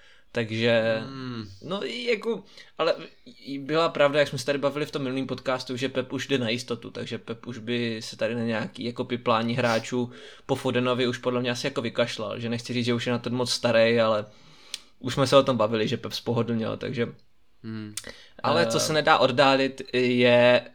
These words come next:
Speaker 1: Aguerová kariéra, která se bohužel,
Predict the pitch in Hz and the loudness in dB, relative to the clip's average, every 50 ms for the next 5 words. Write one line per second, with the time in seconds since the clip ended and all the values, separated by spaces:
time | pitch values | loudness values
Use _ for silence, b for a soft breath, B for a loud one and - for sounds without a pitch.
0 | - - 120 117 113 135 127 123 127 127 120 123 123 123 123 - - - - - | -4 -2 -2 2 4 4 6 6 6 4 6 6 8 8 6 6 2 -2 -6 -2
1 | 127 123 135 139 131 127 120 120 110 107 110 110 110 - - - 117 120 113 110 | 2 4 6 6 8 8 8 6 6 4 2 0 -2 -4 -2 -2 0 2 2 0
2 | 117 113 - - 113 117 127 120 135 139 120 120 120 110 110 113 117 117 | -2 -2 -4 -6 -2 0 0 0 0 0 2 2 2 4 2 2 -2 -4